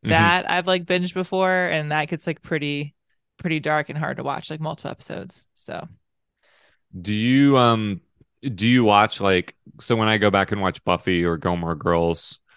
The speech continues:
Speaker 1: that's obviously very comforting and nostalgic.
Speaker 2: Mm-hmm.
Speaker 1: Uh, but those are still, you know, well, hour slash forty minutes with, without the commercials,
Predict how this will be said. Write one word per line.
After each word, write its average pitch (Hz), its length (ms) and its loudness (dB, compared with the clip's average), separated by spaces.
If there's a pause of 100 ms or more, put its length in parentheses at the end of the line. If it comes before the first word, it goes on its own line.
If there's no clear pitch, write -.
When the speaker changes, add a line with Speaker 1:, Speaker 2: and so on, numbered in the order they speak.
Speaker 1:
that's - 180 -2
obviously 90 400 2
very 82 480 0 (300)
comforting 87 480 0
and 87 200 -4 (100)
nostalgic. 85 800 -2 (260)
Speaker 2:
Mm-hmm. 185 180 -2
Speaker 1:
Uh, - 260 -2
but - 80 2
those 170 200 2
are 151 80 2
still, 104 460 4 (420)
you 104 160 0
know, 90 520 2
well, 80 320 -6 (480)
hour 90 600 4 (100)
slash 87 360 0
forty 92 240 0
minutes 87 360 -4
with, - 120 -2 (140)
without - 260 -2
the 87 60 -8
commercials, 87 800 0